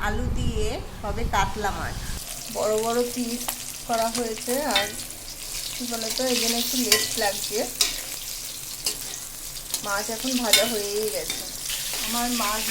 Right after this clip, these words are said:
ভাজা কমপ্লিট, কিন্তু মাথা দেখো মুড়ো, এখনও কমপ্লিট করতে পারিনি, প্রচণ্ড বড়, এখনও বেরিয়ে আছে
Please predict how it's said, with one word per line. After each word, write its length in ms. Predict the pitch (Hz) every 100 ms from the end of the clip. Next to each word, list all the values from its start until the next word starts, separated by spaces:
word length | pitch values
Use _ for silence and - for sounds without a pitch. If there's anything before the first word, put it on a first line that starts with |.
| 233
ভাজা 240 | 240 240 240
কমপ্লিট, 440 | 226 220 - 202 - -
কিন্তু 280 | 254 262 285 247
মাথা 280 | 208 214 254 247
দেখো 240 | 233 233 285 247
মুড়ো, 300 | 262 262 233 - - - - - - - -
এখনও 420 | 220 254 262 277 311 -
কমপ্লিট 360 | 254 240 247 247 -
করতে 220 | 233 254 240
পারিনি, 400 | 208 214 220 214 - - - -
প্রচণ্ড 460 | - 220 240 240 247 247 220
বড়, 180 | 208 233 - - - - - - - 196
এখনও 220 | 208 247 233
বেরিয়ে 300 | 208 208 202 185
আছে 180 | -